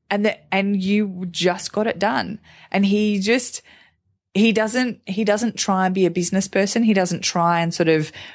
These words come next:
run the club or anything like that. He knows his strengths are football. He knows his strengths are finding players, putting teams together, like coaching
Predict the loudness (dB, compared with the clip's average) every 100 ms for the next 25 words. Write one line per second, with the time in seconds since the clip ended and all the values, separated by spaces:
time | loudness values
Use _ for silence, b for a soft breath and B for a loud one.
0 | B -10 -4 0 0 2 0 -2 -4 -12
1 | -20 -10 -6 -6 -2 0 2 0 0 0
2 | -2 -2 0 -2 -2 0 2 4 2 0
3 | -2 0 0 2 -2 -2 -4 -4 -6 -4
4 | -2 -2 -2 0 2 2 0 0 -2 -2
5 | -4 -4 -6 -2 0 0 -2 B B B
6 | B _ -12 -4 0 2 0 0 0 2
7 | 2 0 -2 0 0 0 -2 -2 -4 -2
8 | 0 2 0 -2 B -4 -2 -4 -12 -4
9 | -4 -2 -2 -2 -4